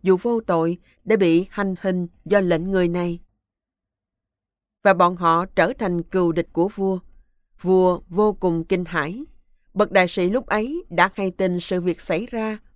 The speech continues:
liền suy nghĩ: "Lúc này không có ai ngoài ta có thể làm dịu lòng các vương tử này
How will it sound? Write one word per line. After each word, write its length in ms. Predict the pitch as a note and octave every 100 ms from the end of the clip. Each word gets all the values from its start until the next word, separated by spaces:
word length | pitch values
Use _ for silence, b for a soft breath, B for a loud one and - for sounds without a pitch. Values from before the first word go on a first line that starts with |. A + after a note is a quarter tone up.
| _
liền 300 | - F#3 E3+ E3
suy 200 | F#3+ F3+
nghĩ: 380 | E3+ C#3 G3+ - _ _ _ _ _ _ _ -
"Lúc 200 | F#3 A3
này 320 | G3 E3+ E3 b b
không 220 | - A#3+
có 100 | A#3+
ai 240 | - A#3+ A#3
ngoài 320 | G3 E3+ D#3+
ta 380 | - G3 G3 G3 -
có 100 | B3
thể 140 | G3+
làm 280 | G#3+ F3+ F3
dịu 240 | E3 D#3+
lòng 280 | F3+ E3 D#3
các 200 | F#3 A3+
vương 240 | G3 F3 E3+
tử 200 | C#3+ B3
này 320 | G3+ E3 D#3+